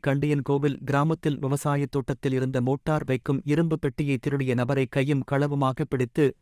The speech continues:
காவல்துறையில் ஒப்படைத்த பொதுமக்கள். திருப்பூர் மாவட்டம் பல்லடம் அருகே கருங்காலிப்பாளையத்தை சேர்ந்த மகாலிங்கம் என்பவரின் மகன் மணிகண்டன். இவர் தனக்கு சொந்தமான நிலத்தில் விவசாயம் செய்து வருகிறார்.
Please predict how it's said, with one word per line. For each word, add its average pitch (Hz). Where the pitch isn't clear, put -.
காவல்துறையில் 135
ஒப்படைத்த 135
பொதுமக்கள். 131
திருப்பூர் 190
மாவட்டம் 139
பல்லடம் 139
அருகே 147
கருங்காலிப்பாளையத்தை 143
சேர்ந்த 131
மகாலிங்கம் 131
என்பவரின் 127
மகன் 135
மணிகண்டன். 127
இவர் 143
தனக்கு 147
சொந்தமான 156
நிலத்தில் 131
விவசாயம் 139
செய்து 123
வருகிறார். 131